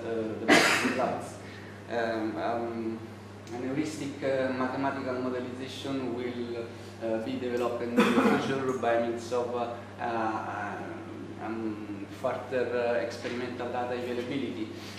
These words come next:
Um, this, uh, model, uh, will propose, um, an Arrhenius-like, uh, relationship between the overall density and the time of infiltration, depending on the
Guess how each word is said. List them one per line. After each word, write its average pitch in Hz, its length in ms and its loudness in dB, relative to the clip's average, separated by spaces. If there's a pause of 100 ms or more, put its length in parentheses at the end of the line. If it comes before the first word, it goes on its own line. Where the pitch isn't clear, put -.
(220)
Um, 113 880 0
this, 113 360 -6
uh, 117 240 -4
model, 127 420 0
uh, 117 160 2 (320)
will 107 100 -6 (100)
propose, 127 540 -4
um, 117 400 2 (880)
an 120 100 -2
Arrhenius-like, 120 1000 0
uh, 113 280 2
relationship 120 540 -6 (160)
between 120 600 -2
the 117 200 -2 (260)
overall 131 500 2
density 135 640 -2 (260)
and 127 100 -4
the 120 160 -4
time 131 240 2
of - 120 -2
infiltration, 120 920 -4
depending 120 500 -2
on 117 260 2
the 117 80 -6